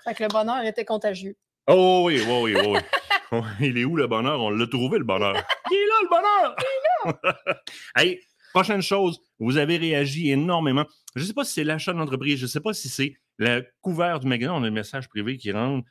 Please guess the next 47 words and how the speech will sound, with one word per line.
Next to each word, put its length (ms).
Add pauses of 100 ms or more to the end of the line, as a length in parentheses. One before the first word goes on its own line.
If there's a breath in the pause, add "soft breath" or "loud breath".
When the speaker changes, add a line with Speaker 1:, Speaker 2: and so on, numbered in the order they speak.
(140)
Speaker 2:
Oui, 160 (380)
euh, 100
je 80
sais 80
pas 120
si 180
c'est 180
le, 160
le, 180
le, 200 (220)
le 120
couvert 380
du 80
magazine. 360
Je 80
sais 120
pas 80
qu'est-ce 180
qui 60
vous 160
a 40
fait 160
réagir, 480
mais 220 (340)
honnêtement, 560 (300)
euh, 60 (100)
jamais, 300
jamais 160
on 80
pensait 300
avoir 340
autant 400
de 100
nouveaux 380
abonnements 400
avec 240
la 140
dernière 360
revue 240
qui 80
est 20
sortie, 240
la 120
revue 240
Speaker 1:
Pauvre 160
Speaker 2:
d'automne. 300
Speaker 1:
Diane. 460